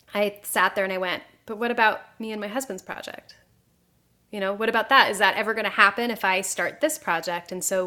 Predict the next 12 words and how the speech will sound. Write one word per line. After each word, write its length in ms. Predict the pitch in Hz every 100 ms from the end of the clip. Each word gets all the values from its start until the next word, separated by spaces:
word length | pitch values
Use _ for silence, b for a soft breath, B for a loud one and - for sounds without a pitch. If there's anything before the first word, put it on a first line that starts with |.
| 180
we 160 | 185
sat 300 | 190 196 180
there 120 | - 180
in 80 |
February, 680 | 180 190 185 175 160 156 165 165
we 100 | 180
said, 240 | - 156 - - -
"How 140 | 175
can 220 | 170 208
we 160 | 220 208
meld 420 | 175 156 143 151
them 300 | - - 170